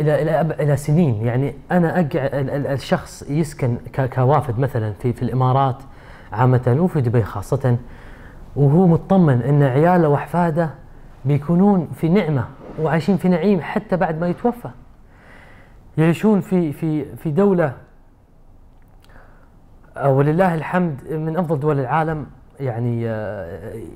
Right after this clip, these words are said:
يضمن حقوق عيال ما بتروح، ورثه موجود،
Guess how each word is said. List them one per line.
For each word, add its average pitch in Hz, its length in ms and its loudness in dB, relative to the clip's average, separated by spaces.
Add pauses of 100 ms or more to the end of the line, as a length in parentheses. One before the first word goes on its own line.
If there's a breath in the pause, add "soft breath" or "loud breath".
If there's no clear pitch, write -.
(120)
يضمن 160 420 2 (140)
حقوق 156 460 0
عيال 147 260 0
ما 135 120 -2
بتروح، - 460 -8 (360 soft breath)
ورثه 208 380 2 (520 soft breath)
موجود، 113 340 -2